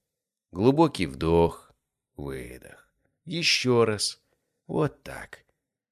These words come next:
А теперь послушай меня внимательно. Это нас пригласили, а не мы напросились. Значит, им что-то от нас нужно. А раз так, можем расслабиться и просто посмотреть, что там и как».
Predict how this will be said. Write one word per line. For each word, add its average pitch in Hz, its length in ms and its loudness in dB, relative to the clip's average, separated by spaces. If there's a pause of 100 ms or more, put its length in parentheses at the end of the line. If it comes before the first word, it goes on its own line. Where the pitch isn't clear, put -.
(280)
А 110 80 -4
теперь 110 240 2
послушай 107 580 2
меня 82 220 4
внимательно. 76 720 -6 (720)
Это 113 260 0
нас 117 380 2
пригласили, 85 760 2
а 92 100 4
не 92 160 2
мы 98 200 4
напросились. 90 880 0 (640)
Значит, 113 640 2 (420)
им 90 180 -2
что-то 87 440 2
от - 100 -2
нас 104 240 2
нужно. - 420 0 (720)
А 123 140 2
раз 123 220 4
так, 156 240 2
можем 120 340 4
расслабиться 113 680 4
и 87 40 -2
просто 123 360 6
посмотреть, 104 640 4
что - 300 2
там 92 240 6
и - 20 2
как». - 400 2